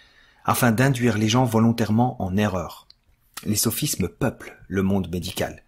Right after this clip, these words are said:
Alors voici quelques sophismes non éculés, les plus répandus, les plus significatifs. Ce sont toutes sortes de techniques psychologiques visant à manipuler, afin de cacher un diagnostic, afin de montrer qu'on n'est pas sûr de, de détenir la vérité,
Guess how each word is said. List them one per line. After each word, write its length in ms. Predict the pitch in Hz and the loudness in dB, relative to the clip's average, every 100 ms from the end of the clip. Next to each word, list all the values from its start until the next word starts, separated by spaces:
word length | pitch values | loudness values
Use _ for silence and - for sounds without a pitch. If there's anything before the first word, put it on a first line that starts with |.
| _ _ _ _ _ _ _ _ _ - | _ _ _ _ _ _ _ _ _ -4
Alors 200 | 98 92 | -2 2
voici 400 | 113 - - 123 | 2 2 0 -2
quelques 320 | 92 - 95 | -4 -4 -6
sophismes 680 | - 110 - 120 120 87 85 | -2 -2 -2 -4 -4 -2 -2
non 220 | 92 107 | 2 2
éculés, 460 | 101 98 - 104 120 | 2 0 0 2 2
les 80 | 98 | 0
plus 200 | - 98 | -4 -4
répandus, 520 | 98 95 101 98 107 | -4 -4 -4 -2 -2
les 100 | 85 | -4
plus 200 | - 90 | -8 -6
significatifs. 1040 | - - 104 101 - 101 - 123 - - _ - - - - | -4 0 -2 -2 -6 -4 -2 -4 -4 -14 _ -20 -20 -20 -12
Ce 160 | - 120 | -4 0
sont 160 | 131 | 0
toutes 240 | - 147 - | 0 -2 0
sortes 260 | 147 - | 0 0
de 140 | 107 104 | -2 0
techniques 560 | - 127 127 120 - | -2 0 0 0 -4
psychologiques 640 | - 143 - 110 101 127 117 | -4 -2 0 0 2 0 -2
visant 340 | 98 107 104 | -2 0 0
à 60 | 90 | 2
manipuler, 680 | 101 104 101 - 90 92 | 2 2 0 -4 -6 -6
afin 220 | 87 - 85 | -10 -10 -10
de 100 | 85 | -10
cacher 440 | - - - 95 | -6 -4 -4 -4
un 80 | 85 | -4
diagnostic, 840 | 82 92 98 107 - - 85 - | -2 -2 2 0 0 -6 -8 -8
afin 280 | 76 - 90 | -8 -6 -4
de 120 | 82 | -4
montrer 640 | 80 92 - - 98 101 | -4 -6 -6 -4 -2 -4
qu'on 160 | - 82 | -6 -8
n'est 100 | 85 | -8
pas 260 | - 98 | -4 -2
sûr 580 | 98 - - 92 95 92 | 0 -2 -4 -4 -4 -4
de, 460 | 82 80 78 80 82 | -6 -8 -10 -18 -20
de 160 | 80 80 _ | -18 -20 _
détenir 400 | 107 - 101 95 | -6 -2 -2 0
la 120 | 87 | -2
vérité, 580 | 90 92 92 - 87 | -4 -6 -6 -6 -6